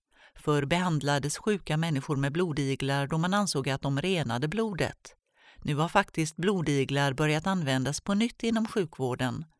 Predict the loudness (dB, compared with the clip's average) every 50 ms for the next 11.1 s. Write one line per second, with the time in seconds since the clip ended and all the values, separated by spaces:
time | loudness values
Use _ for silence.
0 | _ -20 -20 -20 -20 -10 -4 -2 -2 0 0 0 0 0 2 2 2 2 2 0
1 | 0 0 2 4 4 4 4 2 2 0 0 -2 -4 -4 -4 -2 -2 -2 0 0
2 | 0 0 0 -2 -4 -2 -2 -2 -2 -2 -2 -4 -4 -4 -2 -2 0 0 0 0
3 | 0 0 -2 -2 -2 0 0 0 0 0 0 -2 -2 -2 -2 -2 0 0 0 0
4 | 0 -2 0 0 -2 -2 -2 -2 -2 0 0 0 0 0 0 0 0 0 0 0
5 | 0 0 0 -2 -4 -4 -2 -2 -2 0 0 0 0 0 0 -2 -2 -2 -2 -4
6 | -2 -2 -2 0 0 2 0 0 0 -2 -8 -8 -8 -10 _ _ _ _ _ _
7 | _ _ _ _ _ _ _ _ _ _ _ _ _ _ _ _ _ _ _ _
8 | _ _ _ -20 -20 -20 -20 -20 -20 _ _ 0 2 4 6 6 4 4 2 2
9 | 2 4 2 2 2 0 -2 -2 0 2 2 2 2 -2 -4 -6 -6 -8 -8 -6
10 | -4 0 2 2 2 2 2 0 -2 -4 -4 -4 -4 -4 -4 -4 -8 _ -4 -4
11 | -4